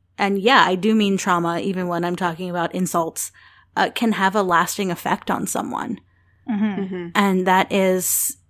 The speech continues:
Speaker 1: I don't know, it was ju-, it was really moving to me and really kind of eye-opening to see Spock,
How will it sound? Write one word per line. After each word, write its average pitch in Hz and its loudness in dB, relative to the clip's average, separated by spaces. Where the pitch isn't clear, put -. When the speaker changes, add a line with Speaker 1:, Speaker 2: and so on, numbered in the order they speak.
Speaker 1:
I 240 2
don't 254 10
know, 277 12
it 202 6
was 214 2
ju-, 262 6
it 247 4
was 233 0
really 240 6
moving 214 6
to 208 -6
me 202 -2
and 185 -4
really 214 2
kind 233 6
of 208 4
eye-opening 208 2
to 214 0
see 190 0
Spock, - 0